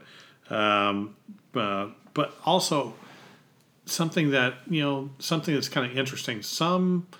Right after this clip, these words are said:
some rap artists are good if you give them time to come up with something. Some can just immediately off the cuff do something, or at least have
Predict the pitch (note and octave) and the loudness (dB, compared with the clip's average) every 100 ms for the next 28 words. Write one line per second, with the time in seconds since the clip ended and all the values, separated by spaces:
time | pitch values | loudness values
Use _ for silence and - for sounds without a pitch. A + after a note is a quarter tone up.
0 | - - _ _ - D3 D#3 C#3+ C3+ C3 | -20 -20 _ _ -4 0 2 2 2 0
1 | B2 A#2+ A#2 - - - - A#2 F#2+ B2 | 0 0 0 -4 -4 -4 -2 -2 0 2
2 | A#2+ A#2 A2 A#2 - _ _ D3 - B2+ | 4 2 0 -4 -8 _ _ -4 -2 -4
3 | G#2+ B2 A2+ A#2 G#2 - G#2+ F#2+ F#2+ F2+ | 2 0 0 -4 -6 -6 -6 -6 -8 -16
4 | - A#2 G#2 F#2+ G2+ - G2 - - - | -14 -8 -6 -6 -8 -8 -10 -14 -20 -20
5 | _ - - - - - - - C3 B2 | _ -20 -20 -20 -20 -20 -8 -2 0 2
6 | B2+ B2 - B2+ A2+ A2 G#2+ G#2+ G2+ A2 | 0 -4 -4 -4 -2 -2 -2 -4 -6 -6
7 | G#2 - - A#2+ A2+ A2+ G#2+ G#2 A2 A2 | -6 -8 -10 -6 -2 0 0 -2 -8 -8
8 | A2 G#2+ - - - B2 G#2+ - A2+ G2 | -4 -6 -6 -10 -4 -4 -4 -6 -8 -6
9 | A#2+ G2+ - A2 A#2+ C#3 D#3+ E3 - C#3+ | -6 -8 -8 -6 -2 2 2 0 0 2
10 | C3 C3 | 2 0